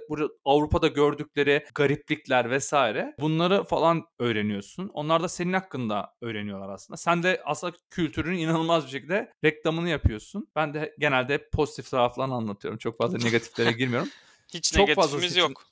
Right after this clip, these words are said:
Speaker 1: Aynen. Çok fazla s-, seçimlerle ilgili sorular soruldu. Onları direkt skip ettim abi. Dedim hani biz onu geride bıraktık. Ee, ben size isterseniz Türk baklavasıyla
Speaker 2: <laughs>
Speaker 1: devam edeyim dedim.
Speaker 2: <laughs> Atladın yani, evet.
Speaker 1: Son olarak abi, neyse bu kadar güzel anılar,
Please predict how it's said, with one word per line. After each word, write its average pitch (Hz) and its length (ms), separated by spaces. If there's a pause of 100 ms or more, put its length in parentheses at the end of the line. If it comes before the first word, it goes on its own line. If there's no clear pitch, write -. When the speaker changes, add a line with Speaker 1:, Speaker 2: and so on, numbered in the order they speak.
(160)
Speaker 1:
Aynen. 127 360
Çok 202 240
fazla 143 600
s-, - 420
seçimlerle 131 640
ilgili 110 200
sorular 113 340
soruldu. 123 300
Onları 160 340
direkt 160 340
skip - 320
ettim 113 300
abi. 107 220
Dedim 131 220
hani 113 200
biz 120 100
onu 120 240
geride 117 340
bıraktık. 110 460
Ee, - 360
ben 131 160
size 127 180
isterseniz 127 600
Türk - 240
baklavasıyla 120 760
Speaker 2:
<laughs> - 20
Speaker 1:
devam 127 340
edeyim 98 240
dedim. - 240 (520)
Speaker 2:
<laughs> - 500
Atladın 165 480
yani, 127 420
evet. 135 240 (760)
Speaker 1:
Son 208 240
olarak 196 360
abi, 156 280
neyse 202 280
bu 160 40
kadar 190 220
güzel 170 340
anılar, 165 400